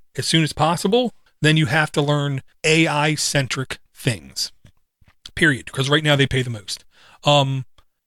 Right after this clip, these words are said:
if you want to be, like, long-term in this business, uh, probably Python. But what I would really say is you don't wanna learn a s-, given programming language.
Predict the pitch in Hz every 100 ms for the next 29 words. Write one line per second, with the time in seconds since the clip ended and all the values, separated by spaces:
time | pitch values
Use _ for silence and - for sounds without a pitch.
0 | _ 165 165 - 165 156 151 143 151 139
1 | 139 135 139 156 165 151 - 170 165 147
2 | 147 - 127 143 175 294 - - - _
3 | - 143 147 143 135 - 151 175 160 -
4 | 170 196 143 135 202 - _ - - _
5 | - 147 - 147 151 147 147 131 139 262
6 | 233 - - 156 143 139 131 127 - _
7 | _ 151 156 185 202 185 175 170 226 196
8 | 165 165 - - 156 143 - 147 151 139
9 | 131 - 156 151 139 131 131 127 98 80
10 | -